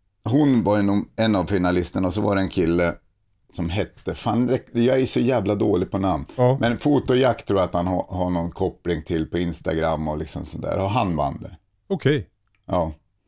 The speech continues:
Speaker 2: Bra jobbat,
Speaker 1: Eh,
Speaker 2: Fotojakt.
Speaker 1: ja. Eh, så att, eh, nej, men det, de var ju svinduktiga. De var ju som lite... Alltså, det, det, ja, vi tänkte så här innan, så här, jag och Lex, att vi är väl där för att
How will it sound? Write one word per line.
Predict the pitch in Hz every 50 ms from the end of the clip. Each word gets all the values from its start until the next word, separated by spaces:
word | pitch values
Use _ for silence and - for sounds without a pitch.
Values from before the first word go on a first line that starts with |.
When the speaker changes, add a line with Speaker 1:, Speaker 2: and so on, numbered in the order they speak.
| _ _ _ _ _ _ _ -
Speaker 2:
Bra | 143 151 156
jobbat, | 151 143 180 - -
Speaker 1:
Eh, | 82 80 76 - - _ _ _ _
Speaker 2:
Fotojakt. | - - - - 110 110 120
Speaker 1:
ja. | 135 147 - - _ _ _ _ - - _ _ _ _ _ _ _ _ _ _ _ _ _ _ _ _ _ _ _ - - - - 92
Eh, | 92 92 92 95 92 90 87 87 87 80 80 - _ _ -
så | - -
att, | 117 113 110 - -
eh, | 113 110 104 101 98 92 87 82 - - _ _ _ _ _ _ _ _ _ _ - - - - _ _ _ _ _ _ -
nej, | - - 131 147
men | 151 143
det, | 135 151 156 131 117 110 104 -
de | 120 123 139 135 143
var | 143 147 139
ju | 139 135 127
svinduktiga. | 110 - 123 135 123 107 101 104 135 139 - - - 101 107
De | 117 139 143
var | 147 156
ju | 165
som | - 156 -
lite... | 127 123 - - 123 117 110 110 101 - - 107
Alltså, | - 120 - - 180
det, | 156 165 - - - - - - - - - - -
det, | - 135 135 - - - - 104 - - -
ja, | - - 120 143 147 139
vi | 139 151
tänkte | 151 151 175 165 156 151 165 151
så | - 123
här | 110
innan, | 117 110 104 104 110 110 95
så | - -
här, | 92 95 95 95 92 92 90
jag | 92 92
och | 92
Lex, | 90 90 90 - -
att | 107 - -
vi | 113 113 135 156 165 156
är | 131 120 117
väl | 107 117 110 107 92
där | 80 113 104 104 104 104 101 98
för | - - 101 95
att | 95 92